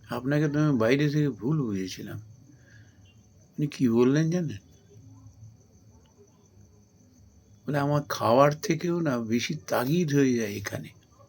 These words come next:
আমার দ্বারে কেউ এসছেন,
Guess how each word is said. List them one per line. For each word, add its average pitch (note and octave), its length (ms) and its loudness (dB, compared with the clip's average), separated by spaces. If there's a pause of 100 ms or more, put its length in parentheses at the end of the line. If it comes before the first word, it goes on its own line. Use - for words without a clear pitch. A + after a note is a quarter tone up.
(880)
আমার C#3+ 360 0
দ্বারে B2+ 360 6
কেউ D#3+ 320 0
এসছেন, C3+ 600 2